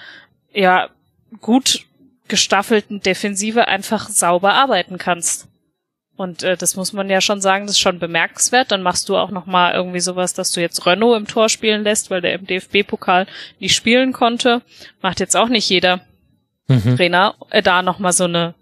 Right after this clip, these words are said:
Speaker 1: ich sag's mal, Wechsel auf so einer doch wichtigen Position zu bringen. Ähm, ja, ich kann, glaub ich, man kann nur sagen, Hut ab, Union Berlin aktuell. Ähm,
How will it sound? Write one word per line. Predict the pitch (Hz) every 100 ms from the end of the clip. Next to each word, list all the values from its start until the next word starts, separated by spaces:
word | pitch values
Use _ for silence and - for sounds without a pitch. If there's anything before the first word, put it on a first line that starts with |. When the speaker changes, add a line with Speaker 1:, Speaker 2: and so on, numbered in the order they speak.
| _
Speaker 1:
ich | -
sag's | - 165 -
mal, | 170 160 165 _ - _ _ _ _ _
Wechsel | - 180 - 202
auf | 180 175 -
so | - 175
einer | 170 165 165 _ _ _ _ _ _ _ _ _
doch | - - -
wichtigen | 185 - 190 180
Position | 190 175 175 - 185
zu | 202 220
bringen. | 214 226 240 - - - _
Ähm, | 202 185 175 165 165 _
ja, | - 175 196 -
ich | - -
kann, | 185 175
glaub | 170 175
ich, | -
man | 190
kann | - 185
nur | 196
sagen, | 208 208 214
Hut | 240 254
ab, | 302
Union | 262 208 185
Berlin | 180 175 175
aktuell. | - - 185 175 175 175 _ - _ _ _
Ähm, | 196 180 175 175